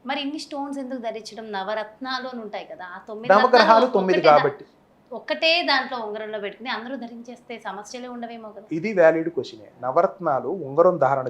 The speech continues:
Speaker 2: చేసినప్పుడు చిన్న చిన్న చిన్న చిన్న జెమ్ స్టోన్స్ అన్నీ కలిపి ఒక బాక్స్లో, ఒక డిజైన్లో పెట్టి పెడతాం. జెమ్ స్టోన్ మనకి జాతకరీత్యా కావాల్సిన దాన్ని త్రీ క్యారెట్స్,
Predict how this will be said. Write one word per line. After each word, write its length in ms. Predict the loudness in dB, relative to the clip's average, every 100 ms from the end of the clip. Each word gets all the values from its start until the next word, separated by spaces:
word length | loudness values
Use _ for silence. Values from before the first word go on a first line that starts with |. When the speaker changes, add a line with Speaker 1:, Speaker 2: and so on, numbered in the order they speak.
| -10
Speaker 2:
చేసినప్పుడు 520 | -14 -20 -20 -12 -10 -8 -10 _ _ _ -20 -6
చిన్న 220 | -2 2 2 2
చిన్న 140 | -2 -2 -2
చిన్న 140 | -2 -2
చిన్న 140 | -2 -4
జెమ్ 260 | -4 -8 -6
స్టోన్స్ 260 | -8 -6 -8
అన్నీ 320 | -10 -6 -4 -2 -4
కలిపి 320 | -6 -8 -10 -10 _ _ _ _ _ _ _ _ _ _ _ 0
ఒక 180 | 2 4 6
బాక్స్లో, 420 | 6 4 -12 -16 _ _ -2
ఒక 240 | 4 6 4 2
డిజైన్లో 360 | -4 -4 -4 -6
పెట్టి 160 | -8 -2 0
పెడతాం. 300 | 0 -4 -20 _ _ _ _ _ _ -14 -2
జెమ్ 200 | 0 0 -2
స్టోన్ 320 | -2 0 0 0
మనకి 300 | 0 -2 0 4
జాతకరీత్యా 560 | 4 4 -10 -10 -8 0
కావాల్సిన 420 | 2 2 0 -6 -20 -20
దాన్ని 380 | -16 -14 -14 -14 _
త్రీ 180 | -4 -4 0
క్యారెట్స్, 400 | 0 0 -6 -10